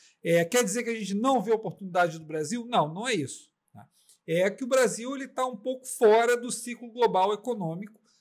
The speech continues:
né? A gente tá passando por um período difícil no país, mas o ciclo global em si, saindo ali da recessão da covid do ano passado,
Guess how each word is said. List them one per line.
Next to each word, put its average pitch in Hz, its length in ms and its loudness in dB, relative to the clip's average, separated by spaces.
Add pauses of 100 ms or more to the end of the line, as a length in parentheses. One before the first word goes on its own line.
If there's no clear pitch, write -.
(160)
né? 160 100 -4
A 160 40 0
gente - 120 -6
tá 180 100 0
passando 175 300 -4
por 175 100 -12
um 170 60 -12
período 170 260 -6
difícil 180 420 -10
no 190 60 -16
país, 208 520 0 (380)
mas 247 340 2
o 233 80 -6
ciclo 202 340 -12
global 202 680 2
em 135 60 -6
si, 196 340 -12
saindo 170 580 -2
ali 156 400 -4 (320)
da 135 100 -4
recessão 165 500 -4
da 165 120 -2
covid 143 420 -6
do 147 140 -6
ano 151 100 -10
passado, 190 600 -4